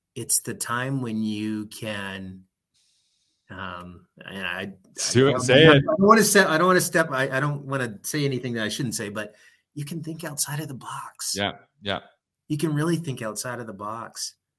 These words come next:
Speaker 1: and you can do things that, um, quite frankly, won't be seen as weird.
Speaker 2: Right.
Speaker 1: Um, and you can determine what the new normal will be.
Speaker 2: Mm-hmm.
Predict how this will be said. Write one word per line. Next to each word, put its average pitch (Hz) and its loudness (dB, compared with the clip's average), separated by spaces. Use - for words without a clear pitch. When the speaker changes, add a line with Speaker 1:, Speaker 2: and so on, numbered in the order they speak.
Speaker 1:
and 131 0
you 131 -2
can 131 -6
do 143 -4
things 123 -4
that, 101 -10
um, 101 -10
quite 123 -10
frankly, 131 -4
won't 131 -6
be 131 -2
seen 135 2
as 117 -2
weird. 107 -8
Speaker 2:
Right. 95 -2
Speaker 1:
Um, 110 -2
and 135 -4
you 135 -4
can 139 -4
determine 123 -8
what 107 -12
the 107 -8
new 110 -8
normal 110 -10
will 101 -8
be. 90 -16
Speaker 2:
Mm-hmm. 92 -20